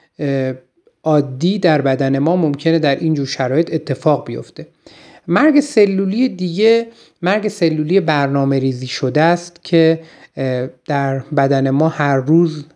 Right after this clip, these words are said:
داره اتفاق میفته، اه، کاملاً طبیعیه در سیستم‌های، اه، حیوانی و حتی در گیاهان همین قضیه وجود داره. اه، و توی مرگ سلولی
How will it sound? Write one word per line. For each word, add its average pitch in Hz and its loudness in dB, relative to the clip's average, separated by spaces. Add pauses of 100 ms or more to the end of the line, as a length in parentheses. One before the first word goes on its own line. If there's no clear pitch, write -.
(120)
داره 139 0
اتفاق 147 -2
میفته، 180 2 (460)
اه، 143 0
کاملاً 147 0
طبیعیه 175 0
در 160 -2
سیستم‌های، 151 0 (540)
اه، 147 0
حیوانی 143 0 (1120)
و 160 4
حتی 160 0
در 147 2
گیاهان 135 0
همین 147 -2
قضیه 135 0
وجود 135 -6
داره. 131 -2 (420)
اه، 156 4
و 185 0
توی 277 2
مرگ 254 0
سلولی 202 0